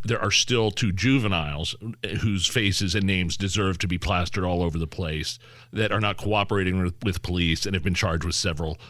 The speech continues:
gun-related offenses and resisting last week as well.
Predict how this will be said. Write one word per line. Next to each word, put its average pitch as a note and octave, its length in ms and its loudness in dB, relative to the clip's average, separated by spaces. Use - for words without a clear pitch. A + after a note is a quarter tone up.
gun-related F2 600 0
offenses D2+ 680 -6
and G2+ 300 0
resisting D#2 600 -6
last C#2 300 -8
week D#2+ 220 -6
as D2 100 -8
well. D#2 280 -10